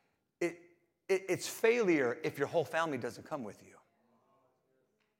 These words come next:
It, it's, it's not enough for just you, or just you and your wife, or just you and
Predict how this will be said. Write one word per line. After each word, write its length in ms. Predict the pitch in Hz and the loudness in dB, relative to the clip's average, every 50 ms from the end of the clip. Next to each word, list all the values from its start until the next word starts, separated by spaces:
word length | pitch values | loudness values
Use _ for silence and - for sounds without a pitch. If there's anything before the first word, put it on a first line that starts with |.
| _ _ _ _ _ _ _ _ _ _ _ _ _ _ _ _ _ _ _ _ _ _ _ _ _ _ _ _ _ _ _ _ _ _ _ _ _ _ _ _ _ _ _ _ _ - | _ _ _ _ _ _ _ _ _ _ _ _ _ _ _ _ _ _ _ _ _ _ _ _ _ _ _ _ _ _ _ _ _ _ _ _ _ _ _ _ _ _ _ _ _ 2
It, 160 | 190 175 175 - | 2 2 4 6
it's, 240 | 202 185 180 - - | 6 6 6 4 0
it's 240 | - 190 - - 185 | 0 0 0 4 6
not 200 | 196 208 202 190 | 8 8 10 8
enough 440 | 180 175 180 240 233 190 - - | 6 4 4 2 0 0 -2 -4
for 100 | - 175 | -2 -2
just 260 | 151 139 180 156 120 135 | 0 0 -2 -2 -2 -2
you, 200 | 175 220 208 160 | 0 2 2 4
or 180 | - - 220 180 | 8 8 8 8
just 280 | - 208 185 - - | 8 6 2 2 2
you 180 | 165 196 185 170 | 4 4 4 4
and 80 | 160 | 2
your 120 | 143 143 143 | 0 -2 -2
wife, 300 | 151 185 220 233 - - - - - - - | -2 -2 -2 -2 -4 -8 -14 -20 -20 0 6
or 120 | 202 208 | 6 8
just 260 | 175 - 180 143 110 139 | 8 6 4 0 2 4
you 180 | 202 196 170 | 4 6 6
and 140 | 147 127 110 | 6 4 2